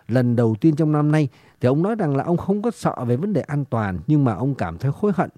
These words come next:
là đã có sự xung đột, à, về, à, sau cái lời tuyên bố của Hoa Kỳ.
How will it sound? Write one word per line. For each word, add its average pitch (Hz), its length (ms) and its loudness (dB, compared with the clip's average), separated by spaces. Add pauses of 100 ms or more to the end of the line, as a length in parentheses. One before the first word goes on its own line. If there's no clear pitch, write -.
(460)
là 101 300 -2
đã 113 260 -6
có 185 240 -2
sự 117 260 -2
xung 175 320 -6
đột, 104 240 0 (260)
à, 95 280 -8 (200)
về, 107 480 0 (360)
à, 92 200 -8
sau 151 240 -2
cái 180 160 -2
lời 101 440 0 (280)
tuyên 165 240 2
bố 165 200 2
của - 180 -6
Hoa 123 140 -2
Kỳ. 113 240 0